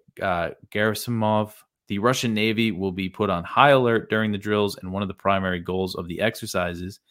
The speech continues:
is ensuring the strategic nuclear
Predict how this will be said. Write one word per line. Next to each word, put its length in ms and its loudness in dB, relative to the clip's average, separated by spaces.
is 180 6
ensuring 500 4
the 60 0
strategic 640 -4
nuclear 580 2